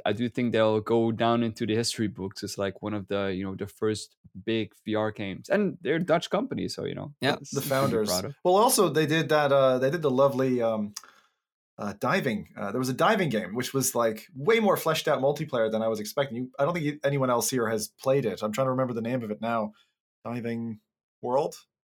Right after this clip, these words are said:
Speaker 3: Yeah. Di-
Speaker 1: I th-, I think I know that one,
Speaker 3: Diving
Speaker 1: yeah.
Speaker 3: World. But it had kinda like, you know, in Bait, how you have, like, the, uh, the lure counter where you can, you know, get
Speaker 2: Mm.
Speaker 3: new reels and all that.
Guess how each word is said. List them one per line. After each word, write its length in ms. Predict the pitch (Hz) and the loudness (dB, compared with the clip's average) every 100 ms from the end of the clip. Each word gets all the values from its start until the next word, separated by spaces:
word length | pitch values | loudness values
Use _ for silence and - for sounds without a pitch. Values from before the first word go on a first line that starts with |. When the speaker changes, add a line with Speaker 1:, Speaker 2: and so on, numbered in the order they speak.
| _ _ _ | _ _ _
Speaker 3:
Yeah. 180 | - 117 _ | -10 -10 _
Di- 160 | - 131 | -4 -2
Speaker 1:
I 100 | 120 | -2
th-, 140 | 110 - | -4 -2
I 120 | 92 | -2
think 260 | 117 160 156 | 0 0 4
I 100 | 110 | 2
know 240 | 98 104 | 2 -2
that 220 | 127 98 - | -2 -6 0
one, 80 | |
Speaker 3:
Diving 180 | 143 139 135 | 2 4 4
Speaker 1:
yeah. 40 | |
Speaker 3:
World. 180 | 156 160 - _ | 2 0 -16 _
But 100 | 165 | 0
it 120 | 165 | 2
had 360 | 170 208 202 - _ _ - | 2 2 2 -4 _ _ -6
kinda 200 | 208 220 | 0 2
like, 220 | 214 - | 2 0
you 80 | 185 | 0
know, 140 | 190 202 | 4 4
in 180 | 160 | 2
Bait, 400 | 107 131 160 - _ | 0 0 0 -8 _
how 60 | 143 | -4
you 100 | 139 | 0
have, 220 | 135 127 | 0 2
like, 240 | 123 110 123 | 0 0 0
the, 340 | 113 107 101 _ _ - _ | 0 0 -2 _ _ -16 _
uh, 340 | 110 107 107 107 | -8 -8 -8 -4
the 140 | 117 | -2
lure 340 | 113 131 139 135 | 2 4 4 4
counter 320 | 143 139 139 | 0 0 0
where 80 | 117 | 0
you 80 | |
can, 180 | 110 104 _ - | -2 -8 _ -6
you 80 | |
know, 80 | 107 | -2
get 220 | 117 113 | 2 0
Speaker 2:
Mm. 80 | 110 | 0
Speaker 3:
new 180 | 117 113 | -4 -4
reels 440 | 107 127 123 120 | 0 2 2 0
and 80 | 120 | 0
all 120 | 123 | 2
that. 220 | 131 135 | 4 2